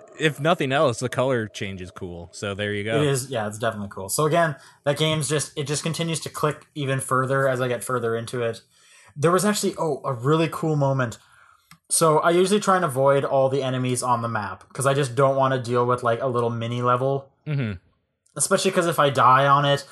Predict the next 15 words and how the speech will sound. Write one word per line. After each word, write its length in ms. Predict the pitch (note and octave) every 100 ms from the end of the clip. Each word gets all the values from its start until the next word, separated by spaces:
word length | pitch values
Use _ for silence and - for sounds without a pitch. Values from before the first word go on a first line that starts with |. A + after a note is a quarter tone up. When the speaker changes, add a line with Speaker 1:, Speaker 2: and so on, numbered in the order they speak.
| - -
Speaker 2:
it's 160 | C#3
gonna 180 | - C#3
push 280 | C3+ C#3+ -
me 80 | C3+
back 420 | G#2+ A2+ B2+ -
and 100 | D3
the 80 | A#2+
enemy's 320 | A#2+ B2+ A#2+
still 260 | - A#2+ A#2
gonna 160 | A#2 A2
be 160 | G#2+
there. 240 | A2 B2 C3
And 140 | A#2
it's 120 | G#2+
just, 220 | B2 -